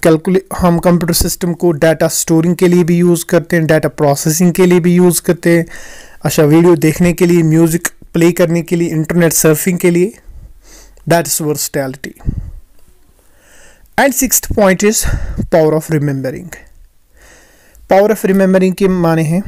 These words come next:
कंप्यूटर सिस्टम में ऐसा ताकत है, ऐसी एबिलिटी है, so that it can retain the data। Computer can store and recall any amount of information because of its secondary storage capability।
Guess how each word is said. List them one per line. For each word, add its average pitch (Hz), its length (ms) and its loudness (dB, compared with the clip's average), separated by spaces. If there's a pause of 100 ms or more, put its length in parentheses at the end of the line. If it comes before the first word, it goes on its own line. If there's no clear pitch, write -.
(160)
कंप्यूटर 165 400 -2
सिस्टम - 300 -2
में 160 180 -2
ऐसा 165 360 -2
ताकत 160 440 0
है, 165 120 2
ऐसी 156 320 2
एबिलिटी 165 420 2
है, 165 300 2 (720)
so - 240 0
that 160 300 2
it 170 120 -2
can 165 280 0
retain 151 420 0
the 139 60 -2
data। 131 380 -6 (2000)
Computer 196 360 0
can 208 120 2
store 214 440 2 (340)
and 175 200 0
recall 180 380 2 (140)
any 180 280 -4
amount 160 320 0
of 165 180 0
information 160 760 0
because 147 340 -4
of 143 80 0 (100)
its 156 300 -4
secondary 156 500 -2
storage 143 520 -2 (360)
capability। 135 640 -2